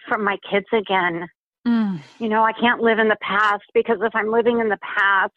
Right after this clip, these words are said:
Speaker 1: then I'm not moving forward.
Speaker 2: Absolutely.
Speaker 1: Is not, and it's so easy to live in the past, right?
Speaker 2: Mm-hmm.
Speaker 1: But
Speaker 2: So tell me
Speaker 1: Yeah.
Speaker 2: more about that. Tell me more about the redemption. Tell me about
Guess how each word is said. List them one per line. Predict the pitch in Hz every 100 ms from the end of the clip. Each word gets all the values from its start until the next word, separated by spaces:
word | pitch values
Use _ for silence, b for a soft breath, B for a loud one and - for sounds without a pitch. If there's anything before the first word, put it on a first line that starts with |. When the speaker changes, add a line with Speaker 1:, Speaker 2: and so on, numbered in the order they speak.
| -
Speaker 1:
then | 202
I'm | 190 196
not | 202 202 196 185 - - 247 -
moving | 214 208 196 180
forward. | 202 180 185 208 254 247 _ _ _ -
Speaker 2:
Absolutely. | 214 190 208 185 180 180 170 165 _ _ _ _ _ _ _ _ _
Speaker 1:
Is | 220 226 208 -
not, | - 190
and | 226 208 180 160 - 233
it's | 240 - 254
so | 240
easy | 233 226 247
to | 220
live | 190 185
in | 185
the | 180
past, | - 151 151 180 -
right? | 180 180 208 247 _ -
Speaker 2:
Mm-hmm. | 196 160 180 175 214
Speaker 1:
But | 233 196 180 180 - - _ _ _ _ _ _ _ _ _ _ _
Speaker 2:
So | - 269
tell | 254 269
me | -
Speaker 1:
Yeah. | 294
Speaker 2:
more | 254 269
about | 240 202
that. | 175 -
Tell | 220
me | 254
more | 254 254
about | 226 226
the | 208
redemption. | 185 175 - 80 - - B B B B
Tell | - 214
me | 247
about | 233 202 196 190